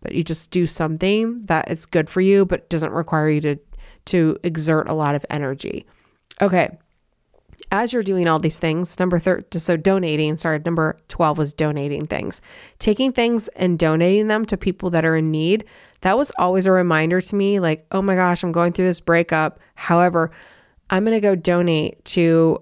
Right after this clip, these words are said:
a place and then see people that can't even, they don't know where they're gonna find their next meal."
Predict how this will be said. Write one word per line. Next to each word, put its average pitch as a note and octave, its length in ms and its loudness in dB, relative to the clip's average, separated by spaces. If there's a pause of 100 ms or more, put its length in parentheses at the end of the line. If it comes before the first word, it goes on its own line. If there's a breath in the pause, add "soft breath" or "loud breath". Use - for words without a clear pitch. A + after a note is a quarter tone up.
a - 40 -6
place D#3+ 440 -2
and E3 220 -2
then E3 260 0
see E3 300 -2
people C4+ 480 0
that - 260 -4
can't - 480 -4
even, E3 460 -2 (380)
they F3+ 180 2
don't F#3+ 160 0
know F#3 100 4
where E3 140 4
they're E3 140 4
gonna D#3+ 180 2
find D#3 320 -2
their D3+ 100 -2
next - 360 -8
meal." D#3 580 -4